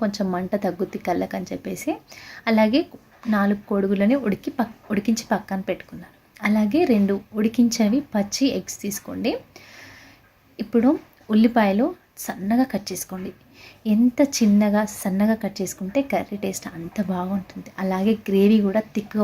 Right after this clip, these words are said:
వస్తుంది నాన్ వెజ్లోకి, చికెన్లోకి, మటన్లోకైనా. ఉల్లిపాయలు ఎక్కువగా వాడే కర్రీలోకి ఎప్పుడైనా సన్నగా, చిన్నగా కట్ చేసుకుంటేనే బాగుంటుందండి. ఈ టిప్ ఒక్కసారి ట్రై చేయండి. నేను పచ్చిమిర్చి కూడా కట్ చేసుకొని పక్కన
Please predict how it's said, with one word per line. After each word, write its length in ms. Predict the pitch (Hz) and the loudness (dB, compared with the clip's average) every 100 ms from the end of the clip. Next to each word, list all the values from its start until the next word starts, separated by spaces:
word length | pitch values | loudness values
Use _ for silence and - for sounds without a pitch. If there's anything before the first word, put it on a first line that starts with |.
| 196 | 0
వస్తుంది 320 | 190 196 190 185 | 0 -6 -6 -4
నాన్ 180 | 190 185 | -4 -4
వెజ్లోకి, 480 | 185 185 190 - 330 392 | -4 -4 -8 -6 -8 -6
చికెన్లోకి, 480 | - - 196 185 - 208 | -12 -10 -10 -10 -4 -4
మటన్లోకైనా. 600 | 185 175 175 160 214 208 - - - - - - 220 | -4 -6 -12 -12 -12 -14 -16 -20 -20 -20 -20 -4 0
ఉల్లిపాయలు 380 | 220 254 240 - - | 4 4 2 2 -4
ఎక్కువగా 340 | - 277 277 233 | 0 2 4 2
వాడే 220 | 190 190 190 | 0 -2 -4
కర్రీలోకి 460 | 185 185 185 - 247 196 | -4 -4 -4 -6 -6 -6
ఎప్పుడైనా 440 | - 214 196 220 233 | -2 0 2 0 0
సన్నగా, 400 | 190 185 190 202 233 - - | -4 -2 0 0 -2 -6 -6
చిన్నగా 340 | 220 214 220 220 | 0 4 4 2
కట్ 120 | 196 - | -2 -8
చేసుకుంటేనే 420 | - 185 190 208 202 | -12 -8 -4 -2 -2
బాగుంటుందండి. 640 | 185 180 185 185 185 208 320 214 | -2 -4 -6 -6 -6 -6 -6 -8
ఈ 40 | 196 | -6
టిప్ 200 | 202 - 196 | -8 -8 -12
ఒక్కసారి 440 | - 196 190 226 226 | -10 -10 -4 -2 -2
ట్రై 140 | - - | -4 -8
చేయండి. 280 | 190 - - - - - - - - - 233 | -20 -20 -20 -20 -20 -20 -20 -20 -20 -4 2
నేను 180 | 220 311 - | 2 2 0
పచ్చిమిర్చి 540 | 208 202 254 254 - 214 | -2 2 6 6 4 -6
కూడా 160 | 208 262 247 | -2 -2 -2
కట్ 160 | 196 202 | -4 -6
చేసుకొని 340 | 196 - 247 285 | -8 -6 -6 -4
పక్కన 240 | - - | -6 -8